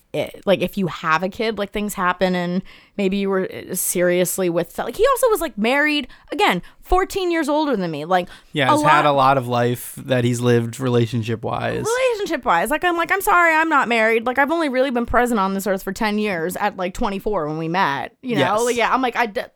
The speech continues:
Speaker 1: there's, like, a lot of years that
Speaker 2: That
Speaker 1: don't
Speaker 2: you've, yeah, yeah,
Speaker 1: count.
Speaker 2: yeah.
Speaker 1: Um, but he also, like, so it moves very fast 'cause we feel very intensely about each other. And I do remember kind of trying to backpedal at one point,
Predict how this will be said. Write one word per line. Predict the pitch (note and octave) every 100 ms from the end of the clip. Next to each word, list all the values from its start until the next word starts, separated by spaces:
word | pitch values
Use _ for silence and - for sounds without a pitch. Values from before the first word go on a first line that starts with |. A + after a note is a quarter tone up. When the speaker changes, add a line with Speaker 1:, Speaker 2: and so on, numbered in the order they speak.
| _ -
Speaker 1:
there's, | G3 A#3+
like, | A#3 A3 B3
a |
lot | A3+ G#3+ A3
of | G#3+
years | G#3 G3 F#3+
that | G3 E3 D3 _ - G#2
Speaker 2:
That | C#3
Speaker 1:
don't | C3+
Speaker 2:
you've, | C#3 C3 A#2+
yeah, | C3+ A#2 G#2+ -
yeah, | C3 C4
Speaker 1:
count. | G#3+ D#3 D#3
Speaker 2:
yeah. | C3 - - - _
Speaker 1:
Um, | C4 B3+ A3 G3 F3+ G3+ G3+ _ _ _ _ _ - _
but | D4
he | D4 C#4
also, | C#4 - C4+
like, | A#3+
so | - B3+
it |
moves | B3+ B3 D4 C4+
very | D4 C#4
fast | C4 G3+ G3
'cause | - G#3
we |
feel | F#3+ B3+
very | B3 B3 A3
intensely | G#3+ G#3 G3 G3 F#3
about | F3 D#3+
each | E3 E3
other. | D#3
And | - F#3+
I |
do | F#3 A3+
remember | C#4 C4 B3
kind | A3 - A3+
of | A3
trying | - A3 G#3+
to |
backpedal | G3+ G#3+ G#3+ A#3 A3 A3
at |
one | A#3 A3+
point, | - A#3+ A3+ A3+